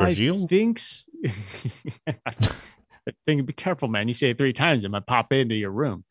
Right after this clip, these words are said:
Speaker 2: Um,
Speaker 1: Beatles, Beatles, Beatles.
Speaker 2: <laughs> It sounds vaguely familiar, though.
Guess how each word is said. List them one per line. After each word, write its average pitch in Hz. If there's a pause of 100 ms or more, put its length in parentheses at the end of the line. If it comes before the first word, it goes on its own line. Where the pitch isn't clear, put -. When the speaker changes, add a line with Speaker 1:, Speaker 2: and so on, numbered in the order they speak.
(460)
Speaker 2:
Um, 101 (280)
Speaker 1:
Beatles, 135
Beatles, 120
Beatles. - (520)
Speaker 2:
<laughs> 110 (920)
It 190
sounds 214
vaguely 151
familiar, 117
though. 60